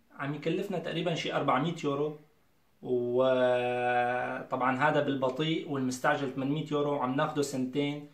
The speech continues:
ست سنين بدك اوراق معينة للطلعة. يعني بسوريا صار ارخص، ثلاثمية وخمسين دولار يعني بترجع ثلاثمية وخمسة يورو. اللي بيحب يعمل هي الطريقة،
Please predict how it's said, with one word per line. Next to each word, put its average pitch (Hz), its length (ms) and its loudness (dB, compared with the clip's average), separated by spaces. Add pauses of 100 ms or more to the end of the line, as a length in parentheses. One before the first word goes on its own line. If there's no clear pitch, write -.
(140)
ست - 300 -10
سنين 147 260 -4
بدك 131 340 -4
اوراق 139 180 2
معينة 139 520 0
للطلعة. 135 680 0 (380)
يعني 143 180 0
بسوريا 190 380 0
صار 175 320 -2
ارخص، - 540 -4 (220)
ثلاثمية 170 300 -2
وخمسين 165 400 -4
دولار 156 260 2
يعني 127 160 -2
بترجع 151 300 -2
ثلاثمية 156 320 -2
وخمسة 143 380 -4
يورو. 117 320 -4 (680)
اللي 220 140 4
بيحب 175 340 2
يعمل 170 300 2
هي 160 160 2
الطريقة، 165 680 -2